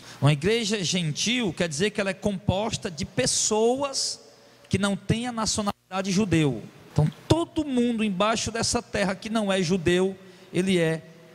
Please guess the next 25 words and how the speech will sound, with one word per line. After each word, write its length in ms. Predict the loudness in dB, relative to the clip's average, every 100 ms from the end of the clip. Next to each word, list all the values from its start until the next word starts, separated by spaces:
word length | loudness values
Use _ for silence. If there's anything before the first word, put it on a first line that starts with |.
| 0
um 140 | 2
gentil. 540 | 4 0 -2 -2 -4 -6 -16 -20 -20 -18 -18 -20 -20 -18 -12 0
E 100 | 2
essa 260 | 2 -2
carta 600 | -6 -4 0 0 0 -2
está 240 | -2 0 0
escrita 640 | 0 -2 0 0 0 -4
a 120 | 0
um 120 | -2 2
povo 360 | 2 2 0
gentil, 560 | -4 -4 -6 -4 -4 -8 -16 -20 -2
a 80 | 0
uma 160 | 0
igreja 640 | -4 -4 0 0 0 0
gentil 440 | 0 -2 -2 -4 -6 -6
como 220 | -4 0
nós, 560 | 2 2 0 -4 -8 -12 -20 -20 -2
que 120 | 0
somos 400 | 2 0 0 0
uma 100 | 0
igreja 340 | 2 2 2
gentil. 480 | 0 0 0 0 0 -6 -18 -20 -20 -20 -20 -20 -20 -20 -20 -18 -18 -18 -16 -16 -14 -12 -2
E 80 | 0
nesse 480 | 2 0 0 -2 -4
momento, 800 | -4 -4 0 -2 -2 -4 -4